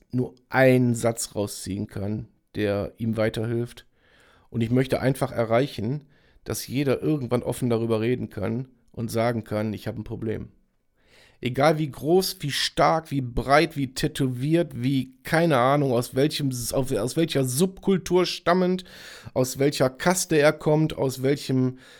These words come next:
aus welcher Gesellschaftsform er kommt, ob er reich ist, ob er arm ist, ob er, äh, schwarz ist, ob er weiß ist, ob er behindert ist, ob er nicht behindert ist, es ist völlig egal. Ja, es soll irgendwie jeder die Möglichkeit kriegen, zu sagen, „Du, ich habe ein Problem,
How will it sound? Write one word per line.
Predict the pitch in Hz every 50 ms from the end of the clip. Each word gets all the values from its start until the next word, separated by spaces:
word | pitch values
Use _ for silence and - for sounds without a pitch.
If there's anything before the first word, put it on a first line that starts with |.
| - - -
aus | - 120 117 - -
welcher | 131 135 135 - 120
Gesellschaftsform | 123 127 123 117 123 147 160 160 - 160 139 - - - - - 147 139 135 135
er | 131 131
kommt, | 131 131 - 139 131 127 -
ob | 180 135 131
er | 127 120 117
reich | 120 139 143 -
ist, | 143 127
ob | 127 123 120
er | 117 -
arm | - 123 131 131 131
ist, | 131 127 131
ob | - 117 110 110
er, | 107 117 113 110 110 107 73 95 110 110 110 107 110 110 113 117 _
äh, | _ - - - - _ -
schwarz | - - 131 135 139 139 - 147
ist, | 127 131
ob | 107 117
er | 120 117
weiß | 117 120 120 127 127 -
ist, | 127 117 -
ob | - 113 110 -
er | - 110 113
behindert | 117 117 113 117 147 175 170 160 147 -
ist, | - 147 - -
ob | - 123
er | 131 120
nicht | 131 151 - -
behindert | - 131 123 127 139 131 123 113
ist, | - 120 127 -
es | - - -
ist | 120 110 -
völlig | - - - - 135 143 143 127 -
egal. | 110 123 120 120 117 117 120 107 80 - - _ _ _ _ _ _ _ _ _ _
Ja, | - 104 107 113 117 120 - _ - - _ -
es | - 107
soll | 117 127 135 127 -
irgendwie | 139 156 156 156 135 139 131
jeder | 123 131 151 151 147
die | 131 127
Möglichkeit | 127 127 139 131 - 131 - - 123 110 110 -
kriegen, | - - - 117 113 131 131 135 131
zu | - -
sagen, | 117 110 120 120 117 113 110 110 104 -
„Du, | 123 120
ich | 113 -
habe | 127 127 127 127 120
ein | 117 113
Problem, | 120 110 113 117 117 123 127 127